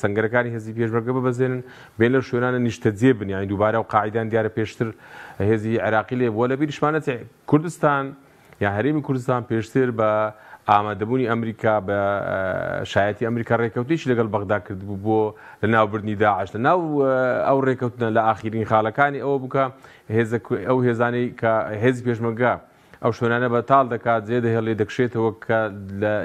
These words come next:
یان لە دا-، یان لە داعش کۆنترۆلی کردووە. خۆی من ڕێکەوتنێک هەبووە و لە بەرامبەر، ئە، هاوکاری هێزی پێشمەرگە. یانی پێشتر کوردستان بە خۆی ڕێکەوتنێکی هەبوو لە ئەساسدا. بەڵام ڕێفراندۆم وای کرد کە ئەم هەم ڕێکەوتنەکە، ئە، یعنی بشێوێ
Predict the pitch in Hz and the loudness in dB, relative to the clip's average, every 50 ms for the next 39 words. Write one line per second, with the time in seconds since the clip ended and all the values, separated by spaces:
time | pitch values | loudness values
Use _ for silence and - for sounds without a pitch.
0 | 98 107 101 98 98 104 98 92 107 104 87 95 104 104 101 104 101 92 104 104 | -2 -2 -2 0 0 -2 0 0 -2 -2 -2 -2 -4 -4 -4 -4 -4 0 0 0
1 | 104 127 - - - 110 101 - 127 127 120 107 - - 101 92 90 90 82 - | 0 0 -2 -4 -4 -4 -2 2 2 2 2 0 -4 -6 -6 -6 -4 -6 -8 -10
2 | - - - - - 117 117 123 123 123 123 - 131 120 - 143 180 160 - 139 | -12 -18 -20 -2 2 2 4 4 2 0 -2 -2 -4 -4 -2 -2 -2 0 0 0
3 | 135 117 113 113 113 117 104 107 104 98 98 101 98 98 - - - - - - | 0 0 0 0 2 0 0 0 0 0 2 2 0 -2 -6 -16 -20 -20 -4 -2
4 | 104 101 110 110 117 117 117 117 113 120 120 113 113 110 107 107 104 104 104 104 | 0 2 4 4 4 4 2 2 0 -2 -2 0 0 0 0 0 0 0 0 0
5 | 104 104 104 104 104 104 104 110 110 107 - 110 110 110 110 110 113 113 107 104 | -2 -2 -2 -2 -2 2 2 2 2 2 2 0 0 0 0 -2 -2 -2 -2 -4
6 | 98 110 107 101 - 110 104 101 101 107 98 90 - - - - - - - 104 | -4 -4 -4 -4 -2 -4 -4 -2 0 -2 -2 -2 -4 -12 -20 -20 -18 -6 -2 -2
7 | 110 113 107 - 127 120 - - 135 120 - - 131 120 110 - - - 156 160 | -2 0 0 0 0 0 0 -4 -6 -6 -2 -2 -2 -2 -2 -2 2 4 4 4
8 | 156 143 143 - 156 156 143 151 147 - 160 156 147 160 160 147 - 160 160 175 | 2 0 -2 -2 -2 0 0 0 0 0 -2 -2 0 -2 -2 -2 0 2 4 4
9 | 185 165 143 120 104 104 101 - 104 92 90 82 85 90 85 - - - - - | 4 4 2 0 0 -2 -2 -2 -2 -2 -2 -4 -6 -6 -8 -8 -10 -16 -20 -20
10 | - - - - - 101 117 120 131 123 120 117 120 - - - - - - - | -20 -20 -18 -10 0 2 4 4 6 4 2 0 -2 -8 -12 -18 -20 -20 -20 -14
11 | - 117 117 120 - 127 131 135 139 135 143 165 165 160 160 165 165 165 147 - | -4 0 0 0 2 2 2 2 2 0 -2 -2 -2 0 2 2 2 2 0 -4
12 | 151 139 - 160 151 156 156 143 139 131 156 156 156 151 143 147 151 143 - 147 | -6 -4 0 0 2 2 2 0 0 2 2 2 2 0 0 0 0 2 2 0
13 | 143 135 147 147 143 156 156 156 147 - 76 80 107 104 104 107 107 107 110 110 | 0 0 0 0 2 4 4 4 4 2 -2 -4 -2 0 0 2 2 0 0 -2
14 | 113 110 117 120 - - 139 135 127 123 123 | -2 -2 -2 0 4 4 6 6 6 4 2